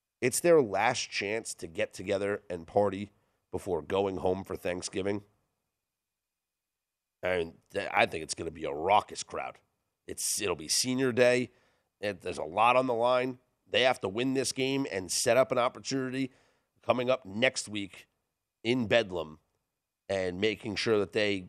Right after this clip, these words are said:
get themselves into the Big twelve championship game and hopefully finish the year twelve and one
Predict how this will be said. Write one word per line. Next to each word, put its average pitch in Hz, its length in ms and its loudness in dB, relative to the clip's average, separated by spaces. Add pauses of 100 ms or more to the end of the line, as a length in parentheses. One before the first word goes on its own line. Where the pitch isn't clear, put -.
get 107 200 -6
themselves 98 540 0
into 107 340 -4
the 98 120 -6
Big 101 180 -6
twelve 107 240 -2
championship 90 500 -4
game 85 320 -6 (460)
and 92 480 2 (1600)
hopefully 87 760 -2 (220)
finish 135 320 -4
the 139 120 -6
year 123 220 -6
twelve 120 420 0
and 151 160 0
one 98 320 0